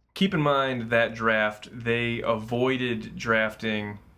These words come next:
uh, one of the better qu-, receivers, probably the best receiver in that draft.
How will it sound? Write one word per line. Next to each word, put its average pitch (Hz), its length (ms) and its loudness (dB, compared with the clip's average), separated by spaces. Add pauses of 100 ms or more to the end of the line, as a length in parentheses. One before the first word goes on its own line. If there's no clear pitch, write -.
(400)
uh, 104 360 2
one 120 160 0
of 117 60 0
the 117 60 2
better 113 280 2
qu-, - 200 -12
receivers, 110 540 -2
probably 175 240 2
the 104 80 -4
best 98 200 -2
receiver 95 420 -4
in 110 260 -4
that 95 180 -2
draft. 92 460 -10